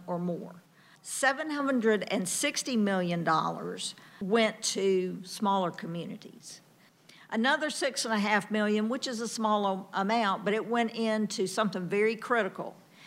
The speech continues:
It went into viability planning for the smallest cities and communities. So we're talking about those that serve less than thirty-three hundred, uh, people. They oftentimes don't have the wherewithal,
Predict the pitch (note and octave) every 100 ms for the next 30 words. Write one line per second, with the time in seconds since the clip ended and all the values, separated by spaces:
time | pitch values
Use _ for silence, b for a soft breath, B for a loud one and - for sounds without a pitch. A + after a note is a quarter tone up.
0 | B A3+ G#3+ A#3+ A3+ A3 G#3+ - G3+ F#3+
1 | E3 - A3 A#3 G#3+ A3 G#3+ G3 F#3 -
2 | A3 G#3+ G3+ F3+ F3 F3 - F#3 G3 -
3 | - A3+ A3+ A3+ G#3+ F3 E3+ - - -
4 | - A3+ G3+ E3 E3+ - - F3+ G3 E3+
5 | F3+ E3 - - B B B - A3+ F3+
6 | - F#3 G3+ B3+ A#3 A#3 A3+ G#3+ G3 F#3
7 | F3 F#3 F#3+ F3+ F#3+ - - F3 E3 F#3
8 | F3+ F#3 F3 F#3 F#3 F3 F3+ F#3 F3 F#3+
9 | E3+ F3+ F#3+ E3+ E3+ D3+ - F3 - -
10 | G3+ - - - B B B - F3+ F3
11 | G#3 A3+ A3+ G#3+ - G3 G3 G3 F#3 F3
12 | F#3 F#3 F#3 F3 - F#3 G3+ G3 A3+ C4+
13 | A3 F#3+ F#3 F3+ F3+ F3 F3+ F3 E3+ D#3+